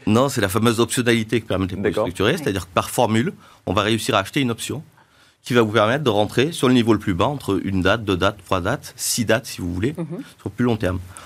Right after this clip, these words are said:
Speaker 1: On peut le faire avec un niveau de référence minimum, le niveau le plus bas, on peut aussi le faire sur un niveau de référence moyen.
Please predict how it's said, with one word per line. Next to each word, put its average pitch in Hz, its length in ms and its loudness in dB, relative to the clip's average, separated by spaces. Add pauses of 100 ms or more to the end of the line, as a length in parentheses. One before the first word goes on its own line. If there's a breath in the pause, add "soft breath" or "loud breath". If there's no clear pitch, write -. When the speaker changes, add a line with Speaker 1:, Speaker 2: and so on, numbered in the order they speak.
(120 loud breath)
Speaker 1:
On 113 80 2
peut 131 100 4
le 117 60 4
faire 127 300 2
avec 95 260 0
un 90 80 2
niveau 107 240 4
de 101 60 0
référence 101 400 0
minimum, 110 420 2 (100)
le 98 100 -2
niveau 92 180 2
le 90 40 2
plus 95 140 -2
bas, 160 180 0
on 170 80 -6
peut 113 120 -6
aussi 107 260 -4
le 123 100 0
faire 160 200 -4
sur 104 140 0
un 104 40 4
niveau 110 200 4
de 107 60 2
référence 123 380 -2
moyen. 113 380 2